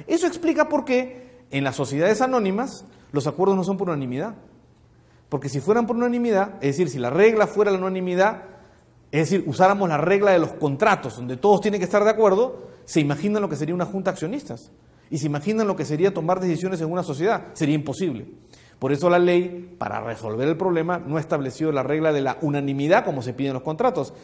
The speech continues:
sino la regla de la mayoría, igual que en la democracia. Si tuviéramos que contratar todos para escoger al presidente,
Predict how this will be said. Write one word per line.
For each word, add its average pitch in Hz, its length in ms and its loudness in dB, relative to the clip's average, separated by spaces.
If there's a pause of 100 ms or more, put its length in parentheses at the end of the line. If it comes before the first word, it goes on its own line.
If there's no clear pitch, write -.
sino 143 260 -4
la 156 100 4
regla 170 300 4
de 165 80 2
la 180 120 4
mayoría, 175 640 2 (440)
igual 139 180 0
que 147 60 -6
en 151 60 -4
la 127 60 -4
democracia. 113 560 -10 (1000)
Si - 120 -10
tuviéramos 165 300 0
que 170 80 -4
contratar 147 400 -2
todos 185 220 2
para 127 140 -6
escoger - 200 -4
al 170 80 0
presidente, 170 580 -4